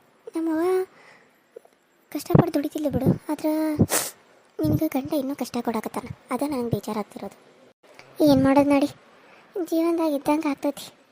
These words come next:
ಬಾ ಹೋಗುನು. ಸರಿ ನಡಿ ಅಕ್ಕ. ಯವ್ವ ಅಜ್ಜಿ ಭಾಳ ಇವ್ಟಾವ್ ಕಟ್ಟಿಗೆ. ಯಾವಾಗ ಹೋಗಿ ಇಳ್ಸೇನೋ ಅನ್ಸಾತಿ. ಯಾಕೋ ತಲಿ ಬ್ಯಾರೆ ನುಸಾತ್ ನಂದು ಅವ್ನು ಹೊತ್ಕೊಂಡಿದ್ದಕ್ಕೆ. ಹೌದಾ ಅಕ್ಕ? ಹಂಗಿದ್ರೆ ಅವನು ನನ್ನ ತಲೆ ಮೇಲೆ ಇಡಕ್ಕ? ಅಷ್ಟೇ ಹೊತ್ಕೋತೀನಿ, ನನಗೆ ಶಕ್ತಿ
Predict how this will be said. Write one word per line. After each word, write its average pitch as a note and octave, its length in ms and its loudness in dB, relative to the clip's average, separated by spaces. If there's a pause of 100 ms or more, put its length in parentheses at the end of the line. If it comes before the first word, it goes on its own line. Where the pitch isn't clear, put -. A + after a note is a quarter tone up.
(560)
ಬಾ C#4 200 -6 (220)
ಹೋಗುನು. D4 320 2 (1500)
ಸರಿ D4+ 240 4
ನಡಿ C#4 220 4
ಅಕ್ಕ. - 100 -8 (1040)
ಯವ್ವ B3+ 140 0 (120)
ಅಜ್ಜಿ C4+ 260 2
ಭಾಳ C4 160 2 (100)
ಇವ್ಟಾವ್ C4+ 300 2
ಕಟ್ಟಿಗೆ. C4+ 280 0 (340)
ಯಾವಾಗ D4 300 2
ಹೋಗಿ D#4 180 4
ಇಳ್ಸೇನೋ D4+ 320 2
ಅನ್ಸಾತಿ. C4+ 360 0 (300)
ಯಾಕೋ C4+ 240 -4
ತಲಿ C4 200 4
ಬ್ಯಾರೆ D4 240 6
ನುಸಾತ್ C#4 380 2
ನಂದು C4+ 200 2 (300)
ಅವ್ನು C#4 180 4
ಹೊತ್ಕೊಂಡಿದ್ದಕ್ಕೆ. C4+ 520 0 (680)
ಹೌದಾ E4+ 280 4
ಅಕ್ಕ? D4 100 0 (200)
ಹಂಗಿದ್ರೆ F#4 380 6 (160)
ಅವನು E4 220 8
ನನ್ನ F#4 140 4
ತಲೆ E4 180 4
ಮೇಲೆ F4 180 4
ಇಡಕ್ಕ? D4 220 0 (500)
ಅಷ್ಟೇ - 260 -10
ಹೊತ್ಕೋತೀನಿ, C#4+ 420 -2 (280)
ನನಗೆ C4 300 2
ಶಕ್ತಿ B3+ 200 -6